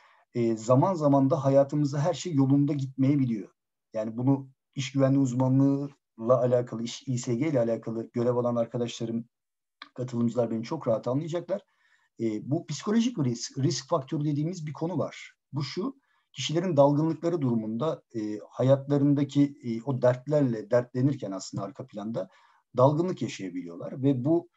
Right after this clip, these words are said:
e, kolaboratif robotlarla yapacağımız, sürekli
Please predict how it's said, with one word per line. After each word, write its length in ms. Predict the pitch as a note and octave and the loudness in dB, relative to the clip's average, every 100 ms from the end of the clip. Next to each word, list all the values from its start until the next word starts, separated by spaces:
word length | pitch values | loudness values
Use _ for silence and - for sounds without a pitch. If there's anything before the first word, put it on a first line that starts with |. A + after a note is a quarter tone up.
| _ _ _ _ _ _ _ _ _ - | _ _ _ _ _ _ _ _ _ -8
e, 300 | A#2 A2 A2 | -4 -4 -6
kolaboratif 540 | - C3 D3 E3+ A3+ | 2 4 4 2 0
robotlarla 720 | D#3 C3 C3 - C3+ C#3+ D3 | 2 0 -2 -4 6 6 6
yapacağımız, 440 | C3 C3 B2 B2 B2 | 2 2 2 2 0
sürekli 720 | - A#3+ C#4+ - C3 A2 | -4 0 0 0 -2 -2